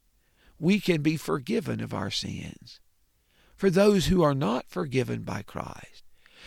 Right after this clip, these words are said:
who choose to bear their sins alone and stand on their own two feet,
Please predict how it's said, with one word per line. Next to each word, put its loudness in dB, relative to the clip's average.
who 2
choose 6
to 0
bear 2
their 0
sins 0
alone 0
and -10
stand -2
on -2
their 2
own 2
two -2
feet, -8